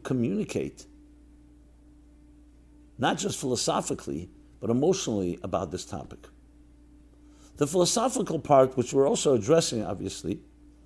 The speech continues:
is not necessary because you need to know in your own heart, in your own mind and soul, the dynamics of tunnels and lights of the end of the tunnel.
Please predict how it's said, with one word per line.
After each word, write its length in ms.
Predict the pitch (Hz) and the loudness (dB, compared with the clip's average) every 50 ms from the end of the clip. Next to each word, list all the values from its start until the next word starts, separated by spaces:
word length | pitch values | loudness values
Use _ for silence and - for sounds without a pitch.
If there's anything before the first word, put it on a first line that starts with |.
| - - - - | -20 -14 -6 -2
is 140 | 143 127 117 | -2 0 2
not 220 | 131 160 - - | 0 0 0 0
necessary 680 | 147 135 139 165 214 - - - - - 139 120 127 131 | 2 2 4 4 2 2 -2 -4 -4 -2 2 2 2 2
because 380 | 107 143 120 - 123 101 95 110 | 0 -2 -4 -4 -6 -6 -4 -2
you 80 | 120 | -2
need 200 | 135 147 151 - | -2 -2 -2 -4
to 80 | - 135 | -2 0
know 220 | 139 147 151 139 | 2 4 4 4
in 60 | 123 | 4
your 160 | 117 113 117 123 | 2 2 2 4
own 160 | 135 123 110 | 2 2 2
heart, 360 | 117 156 143 92 85 - - - - - - - - - - - - - - - - - - - - - - - - - - | 0 0 -2 -2 -4 -8 -14 -20 -20 -20 -20 -20 -20 -20 -20 -20 -20 -20 -20 -20 -20 -20 -20 -20 -20 -20 -20 -20 -20 -16 -10
in 60 | 85 92 | -6 -2
your 160 | 98 107 123 | 0 2 4
own 160 | 123 123 110 | 4 4 4
mind 260 | 113 120 127 123 98 | 4 4 4 2 0
and 120 | 95 98 - | -2 -4 -4
soul, 480 | - - 147 147 117 92 98 95 - - - - - - - - - - - - - - - - - | -2 0 2 2 2 0 -2 -6 -10 -14 -20 -20 -20 -20 -20 -20 -20 -20 -20 -20 -20 -20 -20 -6 -4
the 100 | 113 117 | -2 2
dynamics 880 | 98 123 123 120 123 160 190 190 139 104 - - - - - - - - - - - - - - - | 4 4 4 4 4 2 2 2 0 0 -2 -4 -8 -8 -10 -10 -14 -20 -20 -20 -20 -20 -12 -6 -2
of 200 | 120 117 - - | -2 -2 -2 -2
tunnels 580 | - - 143 135 120 107 98 92 - - - - - - - - - - - | 0 0 2 2 2 2 0 -2 -4 -8 -14 -18 -20 -20 -20 -20 -20 -8 -4
and 160 | 117 117 117 | 0 2 2
lights 260 | 120 120 120 117 - - | 4 4 4 4 2 0
of 120 | 107 92 | -2 -2
the 100 | 104 101 | -2 -2
end 140 | 104 98 90 | -2 -4 -4
of 160 | 90 85 76 | -6 -8 -8
the 40 | - | -8
tunnel. 320 | - 98 76 62 52 - | -6 -6 -6 -6 -10 -16